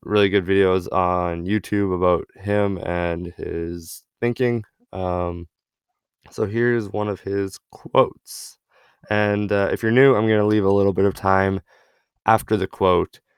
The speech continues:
t-, for you to just reflect on it and think a little bit. It won't be too long, so just hang in there. "Man is condemned to be free, because once thrown into the world,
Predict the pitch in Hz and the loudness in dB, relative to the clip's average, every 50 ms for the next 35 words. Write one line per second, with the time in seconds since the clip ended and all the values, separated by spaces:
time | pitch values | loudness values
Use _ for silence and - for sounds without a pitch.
0 | _ _ _ _ _ _ _ _ _ _ _ - - _ - - 101 98 98 98 | _ _ _ _ _ _ _ _ _ _ _ -20 -20 _ -6 -2 0 0 0 0
1 | 98 92 - _ - 101 85 95 90 - - - 87 - - 95 90 90 - - | -4 -6 -6 _ -10 -4 -2 -2 -4 -4 -6 -8 -8 -6 -2 -2 -2 -2 0 -2
2 | 87 87 85 85 85 82 - - 85 82 80 82 - - - _ - 90 85 - | 0 0 0 0 -2 -2 -2 -4 -6 -6 -6 -8 -10 -14 -20 _ -10 -8 -8 -6
3 | 80 82 82 82 80 73 73 - - - _ - 92 95 92 90 98 90 - - | -6 -4 -4 -4 -4 -4 -6 -6 -6 -8 _ -4 -4 -4 -2 -2 -4 -6 -4 -4
4 | 87 85 85 85 82 82 82 - 82 82 80 78 78 - - 82 82 80 80 78 | -2 -2 0 0 -2 -4 -6 -6 -6 -4 -4 -6 -8 -12 -10 -10 -10 -8 -10 -10
5 | 78 78 80 90 90 - _ _ _ _ _ _ _ _ _ _ _ _ _ _ | -10 -10 -12 -12 -14 -16 _ _ _ _ _ _ _ _ _ _ _ _ _ _
6 | _ _ _ _ _ _ _ _ _ _ _ _ _ _ _ _ _ _ _ _ | _ _ _ _ _ _ _ _ _ _ _ _ _ _ _ _ _ _ _ _
7 | _ _ _ _ _ _ _ _ _ _ _ _ _ _ _ - - 107 113 123 | _ _ _ _ _ _ _ _ _ _ _ _ _ _ _ -6 -2 0 2 2
8 | 131 143 143 143 - 110 117 - - - 110 98 - 104 107 113 117 113 - - | 2 2 0 0 0 -2 -2 -2 -4 -2 -2 0 2 2 2 2 2 0 -2 -2
9 | 104 107 107 - - - 107 98 87 82 80 90 - _ _ _ _ _ _ _ | -2 -2 -2 -4 -2 0 2 2 2 2 0 -6 -12 _ _ _ _ _ _ _
10 | _ _ _ _ _ _ _ _ _ _ _ _ _ _ _ _ - _ _ - | _ _ _ _ _ _ _ _ _ _ _ _ _ _ _ _ -20 _ _ -6
11 | 90 107 - - - 107 104 101 98 85 - - - - 98 107 117 113 - - | -4 -4 -2 2 4 6 6 6 4 2 -2 -10 -6 -2 0 0 0 0 -2 -8
12 | - - 113 120 127 131 135 131 113 90 110 107 - 113 107 107 101 101 107 107 | -8 -2 2 4 4 4 4 2 2 0 -2 -2 -4 -2 0 0 2 2 4 4
13 | 101 95 90 87 85 | 4 4 2 0 -2